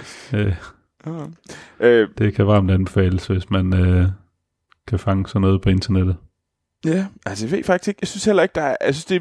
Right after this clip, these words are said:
Speaker 1: ved at køre lidt tørt for, af gode T V-serier lige P T, og måske, øh, så virkelig... Øh, hvis der er nogen af jer lyttere derude, som har en god serie, som vi burde, hey, den, den burde I virkelig se, så, så send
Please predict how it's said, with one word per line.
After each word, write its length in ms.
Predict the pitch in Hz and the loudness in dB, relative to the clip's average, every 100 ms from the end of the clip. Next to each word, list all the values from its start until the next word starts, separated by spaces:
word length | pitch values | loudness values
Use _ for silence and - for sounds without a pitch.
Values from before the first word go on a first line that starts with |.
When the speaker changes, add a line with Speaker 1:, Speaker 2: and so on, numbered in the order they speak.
| 185 | 2
Speaker 1:
ved 80 | 208 | 2
at 140 | 180 | 2
køre 200 | - 151 | 2 2
lidt 280 | 170 220 233 _ _ _ | 4 0 0 _ _ _
tørt 440 | - 190 107 95 - | 0 4 6 4 0
for, 440 | 113 104 101 - | 2 4 4 2
af 160 | 107 - | -4 -4
gode 260 | 127 135 160 - 160 | -6 -6 -6 -4 -4
T 40 | |
V-serier 260 | 101 - 107 | -4 -2 0
lige 140 | 107 | -2
P 240 | 117 135 117 | -6 -6 -4
T, 60 | |
og 180 | 123 95 | -2 -2
måske, 320 | 104 - 175 165 | -4 -4 -2 -2
øh, 280 | 80 95 71 | -2 -4 -4
så 140 | 120 - _ _ | -6 -8 _ _
virkelig... 600 | 156 190 - 98 98 95 95 | 0 0 0 -4 -4 -2 0
Øh, 300 | 98 95 85 - _ _ _ _ _ _ _ _ | 2 0 -4 -10 _ _ _ _ _ _ _ _
hvis 120 | - | -6
der 80 | 117 | -2
er 40 | |
nogen 160 | 120 147 | -2 2
af 100 | 147 | 4
jer 60 | 139 | 4
lyttere 340 | 143 151 123 | 4 4 4
derude, 320 | 95 98 120 | 4 2 -2
som 280 | 127 95 87 | -2 -6 -8
har 180 | - 165 | -2 -2
en 120 | 120 - | -2 -4
god 180 | 127 117 | -6 -2
serie, 320 | 120 101 73 | 0 0 0
som 240 | 95 87 | -8 -12
vi 40 | 90 | -14
burde, 200 | - - | -14 -2
hey, 260 | 123 87 _ | -2 -2 _
den, 160 | 101 104 - _ | -10 -10 -14 _
den 200 | 101 101 - | -10 -10 -10
burde 140 | 90 | -10
I 40 | 87 | -4
virkelig 280 | 95 98 | -6 -6
se, 240 | - 101 92 | -6 -4 -6
så, 420 | - 113 107 101 85 - - - | -6 0 4 4 0 -6 -20 -8
så 360 | - 131 110 | 2 4 4
send 280 | 87 135 139 | 2 2 0